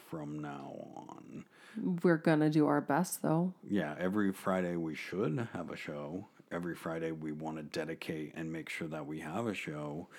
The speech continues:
Speaker 1: Um, but bear with us if it, the, there comes a Friday and there, no show comes out. Um, because something happened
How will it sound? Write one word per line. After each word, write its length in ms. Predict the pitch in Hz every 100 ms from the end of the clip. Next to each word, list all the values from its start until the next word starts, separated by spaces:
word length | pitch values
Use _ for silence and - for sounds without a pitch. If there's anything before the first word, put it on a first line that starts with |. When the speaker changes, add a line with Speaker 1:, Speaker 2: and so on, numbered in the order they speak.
| - - -
Speaker 1:
Um, 380 | 82 82 82 85 -
but 200 | 82 -
bear 200 | 104 104
with 240 | 98 98
us 200 | 92 -
if 200 | 85 -
it, 240 | 80 -
the, 360 | 92 87 82 82
there 180 | 82 85
comes 260 | - 85 82
a 60 | 80
Friday 380 | 156 156 156
and 160 | 151 147
there, 220 | 151 147 - - _ _ - -
no 180 | 92 82
show 260 | - 78 76
comes 240 | 76 -
out. 220 | - - - - - - - -
Um, 360 | 76 73 71 - _ _ _ _
because 480 | - 90 92 87 85
something 500 | - 104 92 - 87
happened 580 | 78 78 73 - 76 73